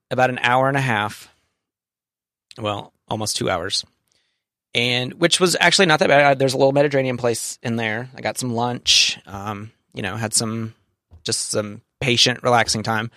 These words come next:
And then they finally call my name, and I have to present my,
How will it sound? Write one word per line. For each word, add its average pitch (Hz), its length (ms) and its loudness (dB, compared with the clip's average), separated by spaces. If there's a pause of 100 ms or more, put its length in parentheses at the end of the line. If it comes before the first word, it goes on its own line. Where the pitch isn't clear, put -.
(640)
And 135 160 4
then 147 80 4
they 147 100 4
finally 180 220 4
call 170 160 2
my 147 80 4
name, 143 360 4 (1700)
and 131 140 2
I - 20 4
have 139 180 0
to 139 80 -4
present 131 600 0
my, 113 640 2